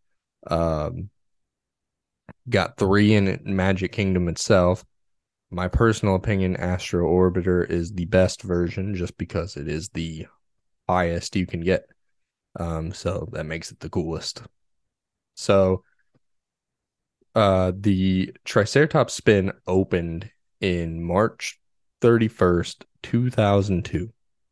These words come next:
Um, a few years after Animal Kingdom opened, and of course was a part of Dinoland.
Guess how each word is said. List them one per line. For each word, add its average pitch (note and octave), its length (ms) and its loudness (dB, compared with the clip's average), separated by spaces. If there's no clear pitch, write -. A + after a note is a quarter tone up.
Um, F2+ 540 -2
a F#2 100 -2
few C3+ 240 4
years F#2+ 420 4
after F2+ 520 -2
Animal F2+ 340 -2
Kingdom E2+ 400 -4
opened, E2 520 -4
and D#2+ 180 -6
of - 320 -12
course F2+ 460 0
was F2+ 160 0
a E2 40 -4
part - 380 -4
of E2+ 320 -4
Dinoland. F#2 720 -2